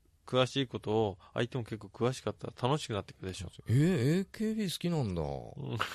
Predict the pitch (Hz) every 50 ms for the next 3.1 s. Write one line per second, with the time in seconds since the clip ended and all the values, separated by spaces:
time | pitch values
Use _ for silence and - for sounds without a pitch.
0 | - - - - - - 101 113 131 139 143 143 - - 151 151 156 165 175 185
1 | 190 - _ - - - - - - - - - _ _ _ _ _ _ _ -
2 | - - - - - - - 120 135 147 120 107 110 113 110 107 110 104 92 87
3 | 85